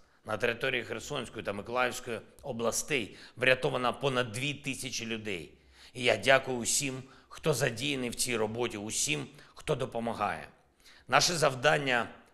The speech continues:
по максимуму захистити життя та допомогти людям. Абсолютно катастрофічна ситуація на окупованій частині Херсонщини.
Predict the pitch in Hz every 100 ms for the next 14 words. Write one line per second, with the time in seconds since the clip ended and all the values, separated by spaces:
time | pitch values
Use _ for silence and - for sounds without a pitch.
0 | - 139 127 139 151 - 156 151 151 151
1 | 147 - - - 113 156 151 143 - 160
2 | 135 117 123 - 123 123 - - 135 120
3 | 117 117 117 - 120 123 113 87 - _
4 | _ _ - 107 - 147 147 143 120 110
5 | 107 - 117 120 110 104 - - 107 113
6 | - 104 - - - 127 123 - 135 135
7 | 117 160 139 120 110 110 - 104 - 123
8 | 120 - - - - - 123 139 120 101
9 | - 90